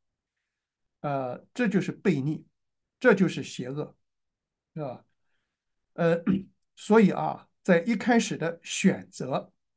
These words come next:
良心非常重要，这是第一个前提啊。那么神的感动也是在我们的良心的回应里边儿，人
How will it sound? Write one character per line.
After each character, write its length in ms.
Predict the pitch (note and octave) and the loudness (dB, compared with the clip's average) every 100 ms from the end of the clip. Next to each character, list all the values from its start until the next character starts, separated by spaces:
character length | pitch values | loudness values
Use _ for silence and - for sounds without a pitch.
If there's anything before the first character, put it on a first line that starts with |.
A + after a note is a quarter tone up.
| _ _ _ - | _ _ _ 2
良 400 | F3+ F3+ F3 A#3+ | 8 8 8 6
心 400 | B3+ A#3 A3+ - _ _ _ | 4 4 0 -6 _ _ _
非 180 | - F#3+ | 4 4
常 240 | F3+ C#3 D3 | 4 -2 0
重 200 | F#3+ D3+ | 2 2
要， 200 | D#3+ - | -2 -2
这 100 | D3 | -6
是 80 | C3 | -4
第 220 | - E3 | -4 2
一 80 | F#3+ | 2
个 120 | E3 | 2
前 360 | - - C3 G3 | -2 -4 2 2
提 320 | - C#3 - | 0 -6 -8
啊。 200 | - - _ _ _ _ _ _ _ _ _ | -12 -16 _ _ _ _ _ _ _ _ _
那 140 | - G3+ | 8 12
么 120 | F#3+ | 12
神 360 | F#3+ G3+ G#3+ | 10 8 8
的 140 | C4+ G3 | 8 6
感 440 | - G3 - C3 | 4 0 0 0
动 300 | A3+ A3 - _ - | 4 4 0 _ -6
也 180 | D3+ | -4
是 200 | C3+ F#3 | -2 0
在 180 | E3 E3+ | 2 2
我 120 | C3 | 0
们 140 | B2+ C#3 | -6 -2
的 240 | D#3 C#3+ - - | -2 -2 -8 -4
良 380 | D#3 D#3 F#3 | 2 4 4
心 240 | A#3 A#3+ A3+ | 4 6 6
的 100 | E3+ | 4
回 260 | - D3+ | 0 0
应 260 | F#3 D4 G#3+ | 6 6 6
里 120 | C3+ | 4
边 120 | C#3 | -2
儿， 160 | C#3 - _ _ _ | -6 -8 _ _ _
人 520 | F3 E3 D#3+ G3 F#3+ | -2 0 4 2 0